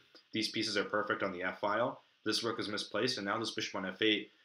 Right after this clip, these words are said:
you know, yes, it is protecting G seven, but it's gonna make things awkward for this E eight rook.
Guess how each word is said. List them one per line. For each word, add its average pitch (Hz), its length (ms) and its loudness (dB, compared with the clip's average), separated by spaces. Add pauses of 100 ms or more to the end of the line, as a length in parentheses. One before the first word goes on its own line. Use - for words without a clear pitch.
you 110 80 -4
know, 98 200 2
yes, 107 240 4
it 107 80 2
is 104 80 2
protecting 104 380 -4
G 98 120 -2
seven, 101 380 4
but 95 180 -4
it's 95 80 -8
gonna 101 160 -4
make 98 160 -6
things 98 180 -6
awkward 90 300 -4
for - 60 -12
this 87 200 -8
E 92 120 -2
eight 87 100 -8
rook. - 240 -2